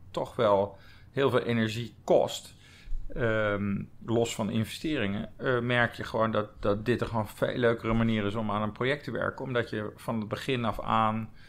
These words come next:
mee aan de knopjes draait en dat je daar, daar ook veel meer voldoening uit haalt. En je merkt ook dat de andere partners binnen het bureau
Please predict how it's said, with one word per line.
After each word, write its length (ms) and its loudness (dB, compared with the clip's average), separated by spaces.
mee 240 2
aan 80 2
de 60 2
knopjes 340 -6
draait 400 -2
en 160 -6
dat 160 -2
je 120 -8
daar, 420 2
daar 400 0
ook 180 -8
veel 200 -2
meer 160 0
voldoening 480 -6
uit 180 -4
haalt. 380 -6
En 120 -4
je 80 0
merkt 280 2
ook 160 -8
dat 160 -4
de 80 -4
andere 340 0
partners 360 0
binnen 220 -4
het 120 -6
bureau 340 0